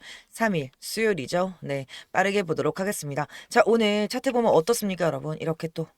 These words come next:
이 프로 상승한 모습으로 마감을 해줬습니다. 어, 오늘, 오늘 우리 이 에이치디 한국 조선해양의 흐름을 좀 보시면요.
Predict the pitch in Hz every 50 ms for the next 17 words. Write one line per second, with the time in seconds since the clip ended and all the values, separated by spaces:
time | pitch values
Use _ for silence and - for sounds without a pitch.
0 | _ _ _ _ - - 180 170 - 196 202 202 208 202 226 233 226 - 233 226
1 | 226 208 160 139 135 - 165 147 147 143 180 214 247 262 202 147 123 135 139 143
2 | 151 - 208 - - - - 247 226 190 151 143 139 143 143 - 185 185 175 165
3 | - - - - - - 196 214 214 220 226 - - _ - 170 175 196 202 190
4 | 143 143 165 208 220 214 185 127 104 127 139 120 107 143 180 170 - - - -
5 | 208 202 208 214 226 208 185 - 147 139 - 208 226 233 226 220 214 214 208 208
6 | 277 285 294 277 277 269 220 226 214 165 127 127 - - 120 117 110 120 160 202
7 | 196